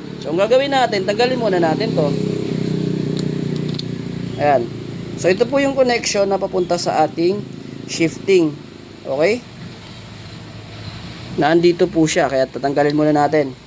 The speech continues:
At salpak natin ulit yung dashboard. So, ayan. Nasalpak na po natin yung kanyang dashboard, no? Ayan, nasalpak na po natin yung dashboard.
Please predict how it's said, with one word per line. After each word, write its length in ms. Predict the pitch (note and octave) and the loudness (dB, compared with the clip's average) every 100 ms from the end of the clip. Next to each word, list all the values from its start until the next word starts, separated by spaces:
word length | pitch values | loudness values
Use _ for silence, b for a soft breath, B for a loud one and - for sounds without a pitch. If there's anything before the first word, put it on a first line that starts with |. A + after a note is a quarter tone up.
| C3 | -2
At 160 | C#3 | 0
salpak 320 | D3 C3+ C#3 D3 | 0 -2 -2 0
natin 320 | D3 D3 A#2 | 0 0 -2
ulit 240 | C#3+ C3 | -2 0
yung 320 | C#3+ D#3+ F#3 | 2 4 4
dashboard. 480 | C3 B2+ C#3 B2+ G#2+ - - - - - - - - - - - - - - - - - - | 0 -4 -4 -4 -6 -8 -12 -12 -10 -10 -10 -10 -12 -12 -12 -12 -12 -12 -12 -12 -12 -10 -4
So, 240 | - D3 | 2 4
ayan. 320 | F#3+ E3+ C#3+ - B B B | 4 2 -2 -8 B B B
Nasalpak 560 | C3+ A3 B3 C4+ C#4 | 0 2 2 2 2
na 80 | B3+ | 0
po 240 | B3 B3+ | 4 4
natin 560 | A#3+ A3 G#3 G3+ G3 F#3+ | 4 2 2 0 2 4
yung 160 | F#3 F3+ | 4 4
kanyang 560 | F3 E3 E3 F#3 G3 - - - - | 4 4 4 2 -2 -10 -20 -20 -8
dashboard, 640 | D#3 D3 D#3 D#3+ F3 D3+ C3 - | 0 2 0 2 4 4 0 -6
no? 240 | D3 F3 - - | -2 -2 -4 -4
Ayan, 160 | C3+ D3 | -2 -2
nasalpak 400 | D3 D3+ D3+ D#3+ | -2 -2 0 0
na 80 | D3+ | 0
po 160 | D#3+ | 2
natin 240 | D#3 D#3+ D#3 | 2 2 2
yung 160 | D3+ | 4
dashboard. 560 | F3 F#3+ F#3 F3 E3+ | 4 2 2 4 4